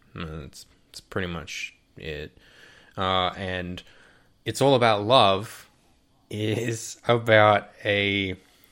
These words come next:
Polish writer, I think he's a writer, played by Joaquin Phoenix, who's coming to New York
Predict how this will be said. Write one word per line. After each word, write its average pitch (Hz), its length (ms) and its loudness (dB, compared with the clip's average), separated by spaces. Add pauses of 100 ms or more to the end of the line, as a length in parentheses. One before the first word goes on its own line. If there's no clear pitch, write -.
(180)
Polish 135 1040 2 (1200)
writer, 117 1080 -4
I - 40 -8
think 135 160 -4
he's 151 100 0
a 131 60 -2
writer, 104 500 0
played 110 280 -2
by 101 120 4
Joaquin 98 480 -2
Phoenix, 92 560 -4 (520)
who's 123 180 2
coming 143 380 0
to 135 260 -4
New 117 260 -2
York 104 720 -6